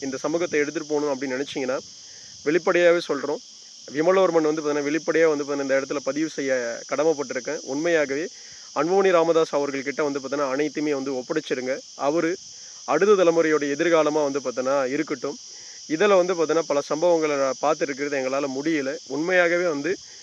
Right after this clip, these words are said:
இந்த இடத்துல வந்து பார்த்தீங்கன்னா பல சம்பவங்கள் நடந்துக்கிட்டே இருக்கு. ஐயா அணியா, அண்ணன் அன்புமணி அணியா அப்படின்னு சொல்லிட்டு தொடர்ச்சியா சமூக வலைதளங்கள்ல வந்து பார்த்தீங்கன்னா மாத்தி மாத்தி வந்து பார்த்தீங்கன்னா எழுதிக்கிட்டும் பேசிக்கிட்டும் இருக்கிறத பதிவுகளா பார்க்கப்படும் பொழுது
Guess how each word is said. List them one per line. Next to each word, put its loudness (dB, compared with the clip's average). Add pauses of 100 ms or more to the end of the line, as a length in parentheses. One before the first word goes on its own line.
(280)
இந்த 0
இடத்துல 4
வந்து 0
பார்த்தீங்கன்னா 0
பல 0
சம்பவங்கள் 0
நடந்துக்கிட்டே 0
இருக்கு. -4 (100)
ஐயா 2
அணியா, 0 (160)
அண்ணன் 0
அன்புமணி 2
அணியா 0
அப்படின்னு -4
சொல்லிட்டு -10
தொடர்ச்சியா -2 (460)
சமூக 2
வலைதளங்கள்ல 4
வந்து -2
பார்த்தீங்கன்னா -2
மாத்தி 0
மாத்தி 0
வந்து -2
பார்த்தீங்கன்னா -2
எழுதிக்கிட்டும் -4
பேசிக்கிட்டும் -4
இருக்கிறத -4 (340)
பதிவுகளா 4
பார்க்கப்படும் -2
பொழுது -4